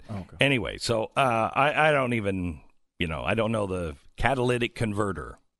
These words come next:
Speaker 2: Still have those? I don't know. I didn't even know what they were then, but I think it had to do something with the environment.
Speaker 1: Good.
Speaker 2: Could,
Speaker 1: I think
Speaker 2: could,
Speaker 1: it's probably smart.
Speaker 2: could be
Speaker 1: Yeah.
Speaker 2: wrong. So anyway, if you're like me and you know nothing about cars,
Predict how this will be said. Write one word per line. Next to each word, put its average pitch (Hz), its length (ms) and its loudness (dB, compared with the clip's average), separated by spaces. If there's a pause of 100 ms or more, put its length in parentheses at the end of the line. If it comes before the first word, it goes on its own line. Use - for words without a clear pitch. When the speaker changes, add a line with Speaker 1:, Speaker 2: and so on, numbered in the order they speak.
(140)
Speaker 2:
Still - 300 -4
have 101 260 0
those? 110 440 -2 (340)
I 87 60 -4
don't 80 180 -6
know. 67 220 -12 (280)
I 110 60 -2
didn't 127 200 0
even 127 140 0
know 113 120 2
what 107 160 -2
they 101 100 0
were 92 320 -2
then, 110 460 -2 (580)
but 90 140 0
I 90 100 -2
think 127 240 0
it 123 80 -2
had 113 200 0
to 107 40 -8
do 113 180 -4
something 110 380 -4
with 110 160 -4
the 110 120 -2
environment. 110 680 -2 (1080)
Speaker 1:
Good. 139 280 2
Speaker 2:
Could, 113 140 0
Speaker 1:
I 107 80 -2
think 127 120 0
Speaker 2:
could, 123 60 4
Speaker 1:
it's - 120 -6
probably 123 360 0
smart. 120 460 -2
Speaker 2:
could 113 140 2
be 117 80 2
Speaker 1:
Yeah. 113 60 2
Speaker 2:
wrong. 110 220 2 (140)
So 180 200 4
anyway, 156 280 4
if 120 180 2
you're 220 220 8
like 208 320 4
me 160 240 2
and 113 100 2
you 151 100 0
know 160 160 0
nothing 226 840 4
about 127 260 2
cars, 82 500 -2